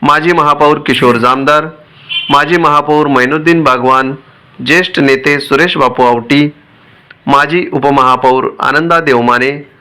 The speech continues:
काँग्रेसचे मिरज शहराध्यक्ष संजय मेंढे, माजी नगरसेवक सचिनदादा सावंत, माजी नगरसेवक महेंद्र उर्फ बाळू सावंत, माजी नगरसेवक युवराज बावडेकर, माजी नगरसेवक शिवाजी दुर्वे,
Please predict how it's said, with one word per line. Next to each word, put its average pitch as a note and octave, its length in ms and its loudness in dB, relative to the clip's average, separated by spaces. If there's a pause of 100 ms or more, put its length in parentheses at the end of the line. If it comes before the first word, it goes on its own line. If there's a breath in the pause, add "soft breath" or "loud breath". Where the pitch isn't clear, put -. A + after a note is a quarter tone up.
(360 loud breath)
काँग्रेसचे F3+ 580 0
मिरज C3+ 300 2
शहराध्यक्ष B2+ 720 -2
संजय C3 440 0
मेंढे, B2 440 0 (640 loud breath)
माजी C#3 360 2
नगरसेवक C3+ 680 0
सचिनदादा D3+ 640 0
सावंत, B2 440 -2 (680 loud breath)
माजी C#3 280 0
नगरसेवक C#3+ 680 0
महेंद्र C#3 480 0
उर्फ C3+ 340 -4
बाळू C3+ 340 0
सावंत, A#2 460 -2 (960 soft breath)
माजी C#3 380 0
नगरसेवक C3+ 680 0
युवराज C3 440 2
बावडेकर, B2+ 600 0 (560 soft breath)
माजी C#3 340 0
नगरसेवक C#3+ 720 0
शिवाजी C3 420 0
दुर्वे, D3+ 400 2